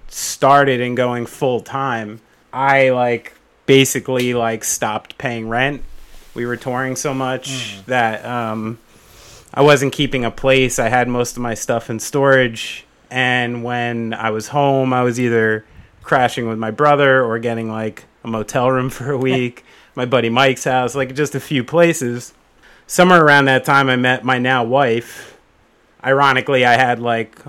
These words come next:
Speaker 1: all of my clothes in, like, a garbage bag and stuff when I met her. And she was living in Tribeca when I met her. I was homeless. When I was home, I was staying with her.
Speaker 2: Classic
Speaker 1: And
Speaker 2: New York love story.
Speaker 1: Yeah, yeah. And she was losing her place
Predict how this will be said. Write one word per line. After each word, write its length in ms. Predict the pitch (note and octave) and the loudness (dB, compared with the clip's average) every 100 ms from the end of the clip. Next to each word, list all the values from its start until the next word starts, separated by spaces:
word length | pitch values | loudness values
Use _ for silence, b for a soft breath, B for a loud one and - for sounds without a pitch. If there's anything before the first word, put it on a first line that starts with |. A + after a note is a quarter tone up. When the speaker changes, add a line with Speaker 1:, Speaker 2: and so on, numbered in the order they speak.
| - | -6
Speaker 1:
all 160 | A#2+ | -4
of 60 | A#2 | -2
my 120 | A#2 | -4
clothes 380 | A2+ C#3 A#2 A2+ | -4 -2 -2 -4
in, 80 | A#2 | -8
like, 160 | A2 | -10
a 60 | G#2+ | -6
garbage 440 | G2 G#2 A2+ G#2 | -4 -4 -6 -8
bag 260 | - G2 G2+ | -12 -12 -10
and 120 | G#2+ | -10
stuff 300 | - A2 G2+ | -8 -10 -8
when 100 | G#2+ | -10
I 80 | G2 | -10
met 240 | G#2+ G#2+ | -10 -10
her. 140 | G#2 A2+ - b b b b - | -10 -14 -16 b b b b -4
And 600 | C3+ C3 B2+ B2 A#2 A2+ - _ - | -2 -2 -2 -6 -6 -10 -14 _ -14
she 520 | - - - D#3+ D#3 D3+ | -10 -8 -6 -2 -2 -2
was 200 | D3 C#3 | -2 -2
living 260 | D3+ C#3+ | -2 0
in 100 | C3+ | -2
Tribeca 760 | B2 B2 A#2 C3 C3+ D3+ C#3+ C3+ | -4 -6 -2 -2 -2 -2 -2 -2
when 100 | C3+ | -4
I 100 | C3 | -4
met 200 | C3+ C3+ | -2 2
her. 180 | C3+ | 4
I 180 | C3 A#2+ | 4 2
was 180 | B2 A#2+ | 2 -2
homeless. 560 | - C3 C3 C3 B2 - | -2 0 0 0 -2 -6
When 100 | A#2+ | -6
I 120 | A#2 | -4
was 140 | A2+ | -6
home, 280 | - B2 B2 | -6 -6 -4
I 80 | B2 | -4
was 140 | A#2 | -4
staying 280 | - A#2+ A#2 | -6 -6 -6
with 120 | A2 | -8
her. 420 | - C3+ B2+ B2 A#2 B | -4 0 2 0 -6 B
Speaker 2:
Classic 400 | - C#3 C#3 E3 | -8 -6 -4 -6
Speaker 1:
And 60 | D3 | -6
Speaker 2:
New 80 | D3+ | -6
York 180 | D3+ | -6
love 220 | C#3+ D3 E3 | -4 -4 -6
story. 340 | - A#2+ A2+ | -12 -6 2
Speaker 1:
Yeah, 260 | D3+ G3 F3 | 6 8 8
yeah. 240 | E3 F3+ | 8 6
And 140 | D3 C#3+ | 4 2
she 140 | E3+ | 0
was 160 | E3 D3+ | 0 2
losing 300 | D#3 D#3+ E3+ | 2 2 2
her 140 | D3+ | 0
place 680 | C3+ C#3 C3+ D#3+ E3+ - - | 0 2 2 2 -2 -8 -10